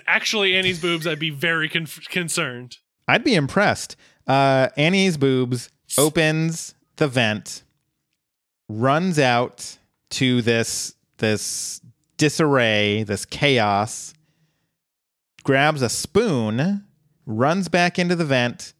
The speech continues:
Speaker 2: and then it cuts into the vent, and we see that Annie's boobs has been just amassing a bunch of stuff that he has collected from the study room. Uh, there's, uh, uh, like, Troy's, uh,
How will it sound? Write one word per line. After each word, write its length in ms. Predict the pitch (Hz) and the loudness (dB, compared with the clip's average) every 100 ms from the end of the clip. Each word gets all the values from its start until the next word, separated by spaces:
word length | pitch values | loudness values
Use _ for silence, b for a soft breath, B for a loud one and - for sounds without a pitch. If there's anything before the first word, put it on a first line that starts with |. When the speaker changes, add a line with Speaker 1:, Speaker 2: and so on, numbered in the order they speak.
| b b b | b b b
Speaker 2:
and 140 | 117 123 | -2 0
then 100 | 127 | -2
it 100 | - | -2
cuts 280 | 160 160 | -4 -2
into 160 | 170 165 | 0 0
the 120 | 160 | 0
vent, 480 | 127 131 127 - - - | 0 0 0 -4 -14 -4
and 240 | 113 110 | -2 0
we 200 | 113 117 | 0 0
see 400 | 113 - 123 120 | 0 0 2 2
that 420 | 107 110 107 - _ - | 2 2 0 -4 _ 0
Annie's 320 | 127 139 127 | 2 2 0
boobs 340 | 120 123 117 | 0 0 0
has 200 | 117 113 104 | 0 0 0
been 200 | 110 107 | -2 0
just 240 | 107 - | -2 -2
amassing 760 | 113 113 123 127 - 113 107 87 | -2 2 2 2 0 -2 -2 -4
a 140 | 104 | -4
bunch 440 | 101 98 131 143 151 | -4 -2 -2 0 -2
of 120 | 135 | -4
stuff 540 | - 156 107 - - _ b b b b _ | -4 0 0 -2 -14 _ b b b b _
that 360 | - 107 101 - | -2 0 0 -2
he 140 | 123 | -2
has 180 | 117 110 | 0 -2
collected 760 | - 113 123 - 104 95 87 - _ _ _ | 0 0 0 0 -2 -2 -4 -12 _ _ _
from 640 | - - 117 110 107 110 | -12 -2 0 0 0 -2
the 120 | 113 110 | -2 -4
study 320 | - 110 107 | 0 0 0
room. 460 | 101 101 98 95 98 b b b | -2 -2 -4 -8 -10 b b b
Uh, 340 | 98 98 95 | -2 0 0
there's, 420 | 98 107 104 98 - 104 | 0 0 0 -2 -6 -4
uh, 20 | |
uh, 960 | 101 95 95 92 101 95 95 92 92 95 - | -2 0 -2 -2 -2 -2 -2 -4 -6 -8 -4
like, 180 | 104 98 | -4 -4
Troy's, 680 | - 165 160 160 160 | -2 2 2 2 2
uh, 40 | 143 | -2